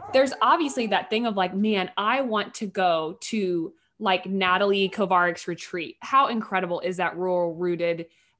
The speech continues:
uh, you know, theme and the brand thing that she's doing is so awesome. I want to go to that. And maybe one day I will,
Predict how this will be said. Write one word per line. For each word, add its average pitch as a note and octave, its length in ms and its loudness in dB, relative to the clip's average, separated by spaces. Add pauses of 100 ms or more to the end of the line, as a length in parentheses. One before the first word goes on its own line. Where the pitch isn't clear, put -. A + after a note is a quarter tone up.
uh, E3+ 220 0 (360)
you G3 160 -2
know, F3 140 -4 (520)
theme G#3+ 420 -4 (360)
and F3+ 200 -4
the F3 60 -2
brand F#3+ 560 -4 (100)
thing G#3+ 100 -4
that - 100 -6
she's F3+ 260 -8
doing F3+ 360 -6
is E3+ 160 -8
so C4 360 -4
awesome. F#3 380 -2
I A#3+ 160 0
want A#3+ 240 -2
to G3+ 80 -6
go G3 140 0
to B3+ 60 -8
that. D3 220 -4 (240)
And G#3+ 80 0
maybe G#3 280 2
one G#3 240 0
day F3+ 160 0
I D#3 140 0
will, G3+ 360 -2